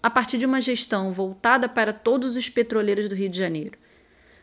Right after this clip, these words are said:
sejam os que estão na operação de plataformas,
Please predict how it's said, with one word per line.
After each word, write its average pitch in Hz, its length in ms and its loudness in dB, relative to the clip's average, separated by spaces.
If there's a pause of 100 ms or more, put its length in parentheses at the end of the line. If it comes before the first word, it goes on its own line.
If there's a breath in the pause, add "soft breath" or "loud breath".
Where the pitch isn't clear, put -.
sejam 269 420 4
os 254 120 2
que - 100 -4
estão 180 580 -2
na 190 220 -2
operação 180 400 -2
de 165 80 -10
plataformas, 226 960 -2